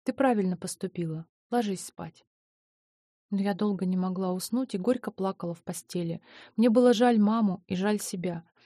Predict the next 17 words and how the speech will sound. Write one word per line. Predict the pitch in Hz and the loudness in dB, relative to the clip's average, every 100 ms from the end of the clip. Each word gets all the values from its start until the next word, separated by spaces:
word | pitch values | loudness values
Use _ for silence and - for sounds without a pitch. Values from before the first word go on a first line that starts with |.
| _ - | _ 0
Я | 208 | 4
не | 214 | 4
понимала, | 233 233 254 214 175 | 4 2 2 0 -2
как | - 285 | -2 0
могла | 269 247 247 | 0 0 0
сказать | - 220 226 220 | -2 -4 -2 -2
неправду, | 226 226 202 165 170 | -2 0 -2 -2 -4
и | 180 | -4
подумала: | 214 196 214 185 175 - - _ | -2 2 2 2 -2 -6 -20 _
«А | 190 | -10
что, | - 302 | -4 -2
если | 302 - | -2 -2
я | 240 | 0
маму | 226 247 226 | 0 2 0
действительно | 214 214 277 254 190 185 | -2 -4 -4 -2 -2 -2
не | 180 190 | 0 -2
люблю? | 202 202 190 165 | -2 -2 -2 -4